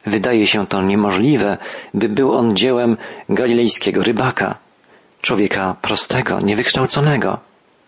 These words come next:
Znawcy Nowego Testamentu zachwycają się greckimi sformułowaniami tego listu. Jeden z nich pisze: „List bez wątpienia jest dziełem człowieka dobrze obeznanego z piórem.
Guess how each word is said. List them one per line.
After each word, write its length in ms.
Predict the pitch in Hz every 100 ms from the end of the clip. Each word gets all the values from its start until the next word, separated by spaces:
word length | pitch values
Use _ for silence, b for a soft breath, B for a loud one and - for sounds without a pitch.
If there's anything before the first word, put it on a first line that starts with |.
| _ _ _ _ _ _ _ -
Znawcy 460 | 92 98 127 - 95
Nowego 320 | 87 110 107
Testamentu 680 | 98 - 101 131 127 131 143 B B B B
zachwycają 680 | - 120 - 117 - 165 147
się 320 | 135 143 139 - B B -
greckimi 580 | 117 120 - 143 120
sformułowaniami 920 | 113 - 110 110 104 107 107 104 101 95 B B -
tego 220 | 104 101
listu. 500 | 95 90 - 110 107 - _ _ _ _ _ _ _ _ -
Jeden 300 | 104 98 95
z 80 | 90
nich 220 | 107 104
pisze: 380 | 120 113 117 113 B B B B B _ _ -
„List 580 | 120 151 147 - - - B B
bez 260 | 98 127 -
wątpienia 560 | 127 113 - 135 127
jest 420 | 123 117 131 113 101
dziełem 440 | 98 123 131 117
człowieka 600 | 104 117 98 127 - 123 113 B B -
dobrze 440 | 95 151 127 107
obeznanego 640 | - 98 104 95 98 113 104
z 100 | -
piórem. 520 | - 101 95 98 98